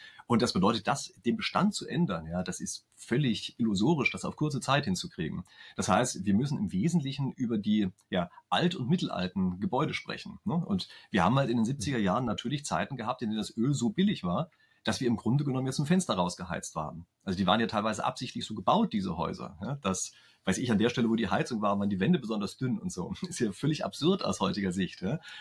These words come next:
Aber das hat man damals ja so gemacht, ne? Also ich glaube, es ist vollkommen klar, äh, dass wir hier nur diese Probleme im Bestand haben. Ich glaube, bei Neubauten sind die Probleme komplett weg,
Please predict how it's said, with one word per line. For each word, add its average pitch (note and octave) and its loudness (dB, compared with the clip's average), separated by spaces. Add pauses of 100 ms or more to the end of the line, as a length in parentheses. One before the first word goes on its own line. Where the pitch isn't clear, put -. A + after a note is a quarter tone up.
(100)
Aber B2 4
das C#3 2
hat A2 2
man B2+ 2
damals A2 0
ja B2+ -6
so A#2+ -4
gemacht, B2+ -4
ne? D3+ -2
Also A2 2
ich A2+ 0
glaube, A#2+ 4
es A#2 -2
ist B2 -4
vollkommen C#3 2
klar, F#2+ 0 (260)
äh, A2 0
dass A2 -2
wir A#2+ 0
hier C3 2
nur B2+ 4
diese B2 -4
Probleme A2+ 0
im A2 0
Bestand F2 -2
haben. D2 -10
Ich - -14
glaube, A#2+ 0
bei G#2+ 2
Neubauten G#2+ 0
sind G#2+ -8
die G#2+ -6
Probleme G2 0
komplett G2 -2
weg, A2 -4